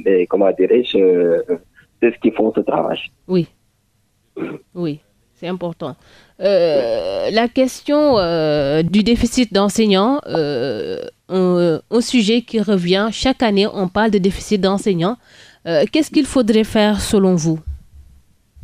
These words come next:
Speaker 1: Bon, je pense qu'il faut, il faut revenir, il faut, il faut mettre en place des fondements,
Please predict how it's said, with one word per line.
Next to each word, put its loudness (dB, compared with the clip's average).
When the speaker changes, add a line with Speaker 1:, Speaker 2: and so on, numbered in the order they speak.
Speaker 1:
Bon, 2
je 4
pense 2
qu'il 2
faut, 6
il 2
faut 2
revenir, 6
il 2
faut, 2
il 2
faut 2
mettre 2
en 0
place 0
des 4
fondements, 2